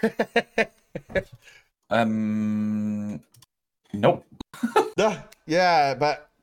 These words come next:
Speaker 1: anyway, it was, uh, it, it was what it is. It's basically a street fight. It was, like, kendo sticks. So yeah, kendo sticks are not Nigerian.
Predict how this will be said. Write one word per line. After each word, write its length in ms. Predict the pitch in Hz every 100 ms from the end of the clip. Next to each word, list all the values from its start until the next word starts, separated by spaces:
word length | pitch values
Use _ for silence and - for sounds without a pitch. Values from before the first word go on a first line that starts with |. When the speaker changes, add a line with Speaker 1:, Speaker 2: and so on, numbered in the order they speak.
| -
Speaker 1:
anyway, 580 | 151 160 147 131 127 131
it 140 | 151 143
was, 360 | 143 135 -
uh, 160 | 135 123
it, 260 | 143 156 165
it 40 |
was 160 | 147 135
what 140 | 135
it 80 | 127
is. 200 | 120 117
It's 140 | 123
basically 380 | - 143 135 131
a 60 | 107
street 300 | - 127 98
fight. 280 | 117 107 95
It 60 |
was, 120 | 104
like, 160 | 101 -
kendo 380 | - 151 139 139
sticks. 440 | - 143 135 - -
So 140 | 120
yeah, 240 | 156 156 107
kendo 360 | 143 147 147
sticks 360 | 135 143 135 -
are 40 |
not 220 | 120 113
Nigerian. 600 | 117 113 113 120 117 113